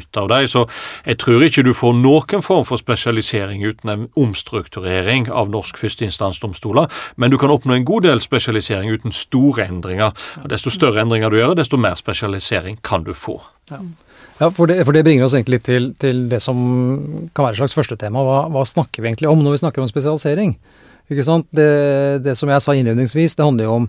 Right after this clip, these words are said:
Speaker 2: spesialiserte domstoler med særlig jurisdiksjon, type forvaltningsdomstol, en sø- og handelsrett som man har i Danmark, for eksempel. Mens,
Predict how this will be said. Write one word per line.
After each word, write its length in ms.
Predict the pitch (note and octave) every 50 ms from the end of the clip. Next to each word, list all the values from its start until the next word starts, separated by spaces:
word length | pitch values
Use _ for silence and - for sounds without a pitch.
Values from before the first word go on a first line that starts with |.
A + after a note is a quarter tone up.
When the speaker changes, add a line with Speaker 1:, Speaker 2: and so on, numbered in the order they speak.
| - _
Speaker 2:
spesialiserte 840 | - - - B2 - C3+ B2+ B2+ A#2+ - - A2+ G2+ G2 - - A2+ G#2
domstoler 640 | - G#2+ G#2 G2+ - - - C3 A#2 A2+ C3+ C3 A#2
med 380 | A#2 A2+ A2+ A2+ A#2 B2 - D3+ -
særlig 340 | - - A#2+ G#2 G2+ G#2 G#2
jurisdiksjon, 600 | G2+ F#2+ - C3+ - - - C#3 D3+ D3+ B2 G#2 - -
type 160 | A#2+ - A#2
forvaltningsdomstol, 960 | G#2 A#2+ A#2 G#2 - B2 A#2+ G#2+ - - A#2 A2 F2 - C3 A#2 A#2 A2+ G2+ - _ - _ _ _ _ A#2+
en 80 | A2 -
sø- 240 | - - A2+ G#2+ G#2+
og 80 | G2+ G#2
handelsrett 400 | G2 G2+ F#2+ - - G#2 G2+ -
som 140 | A#2 A2
man 80 | G2+ G2+
har 80 | G#2 G#2
i 80 | G#2+ G#2+
Danmark, 320 | A#2 G#2 G2+ G2+ G#2 G2 -
for 100 | A#2 A2
eksempel. 420 | - C3 A2+ - - F#3+ F#3+ D3 - - - - - - - - _ _ -
Mens, 300 | C3+ C3+ C3 - - -